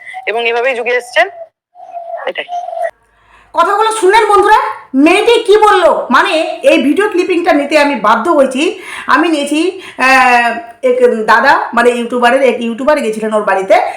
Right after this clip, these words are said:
Speaker 2: সেই দাদার, আহ, চ্যানেল থেকে আমি ভিডিওটা নিতে বাধ্য হয়েছি, যাতে এই তথ্যটা আপনাদের কাছে পৌঁছাক।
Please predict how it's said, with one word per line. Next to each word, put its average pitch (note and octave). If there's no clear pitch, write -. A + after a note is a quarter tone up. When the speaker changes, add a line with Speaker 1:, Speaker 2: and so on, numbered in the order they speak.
Speaker 2:
সেই C4
দাদার, A3
আহ, G3+
চ্যানেল C4+
থেকে A#3+
আমি G#3+
ভিডিওটা A3
নিতে G#3
বাধ্য F#3
হয়েছি, A3+
যাতে A3+
এই -
তথ্যটা C#4
আপনাদের A3
কাছে G#3+
পৌঁছাক। G#3